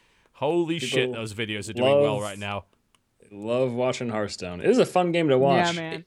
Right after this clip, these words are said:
Speaker 1: it's a very fun game to watch. I, I, I watch streams for Hearthstone every night. It's just so much fun. Like,
Speaker 2: Yeah.
Speaker 1: it, it really is. I just, I love putting myself in their shoes and experiencing their misery along with them. It's, it's lovely.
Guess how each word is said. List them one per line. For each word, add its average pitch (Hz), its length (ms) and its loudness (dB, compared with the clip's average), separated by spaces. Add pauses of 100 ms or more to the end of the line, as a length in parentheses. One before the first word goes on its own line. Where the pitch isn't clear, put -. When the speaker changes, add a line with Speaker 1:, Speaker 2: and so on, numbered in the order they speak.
Speaker 1:
it's 170 120 -8
a 147 40 -10
very 123 300 -2
fun 113 220 -8
game 101 240 -8
to 110 100 -16
watch. 95 380 -12
I, 139 580 -4 (920)
I, 135 120 -2
I 156 200 2
watch 165 400 0
streams 143 460 -6
for 113 120 -4
Hearthstone 113 400 -4
every 101 320 -10
night. 90 320 -10
It's - 200 -16
just - 240 -10
so 127 180 -6
much 110 220 -10
fun. 85 400 -12 (240)
Like, 95 180 -6
Speaker 2:
Yeah. 208 180 0
Speaker 1:
it, - 60 -6 (400)
it 156 100 -4
really 160 260 0
is. 135 120 -2
I 151 100 0
just, 160 220 -2
I 156 80 2
love 165 200 0
putting 175 200 0
myself 165 340 -2
in 165 80 -6
their 160 140 -2
shoes 160 480 -6
and 120 180 -10
experiencing 139 800 -8
their 135 120 0
misery 139 420 -4
along 135 260 -4
with 139 220 -6
them. 90 180 -10
It's, - 220 -14
it's - 180 -18
lovely. 107 520 -8